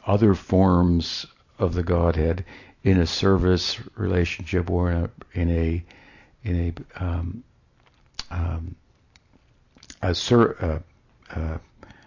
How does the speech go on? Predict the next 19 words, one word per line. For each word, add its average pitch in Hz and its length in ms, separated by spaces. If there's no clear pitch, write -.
functioning 98 760
as 90 540
a, 85 480
an 90 180
ashray 78 760
alambana 87 720
vibhav 82 580
of 78 440
bhakti - 280
rasa 82 340
with 80 240
Krishna 85 460
as 85 140
the - 160
object, 80 460
or, - 180
or - 320
another 90 240
form, - 340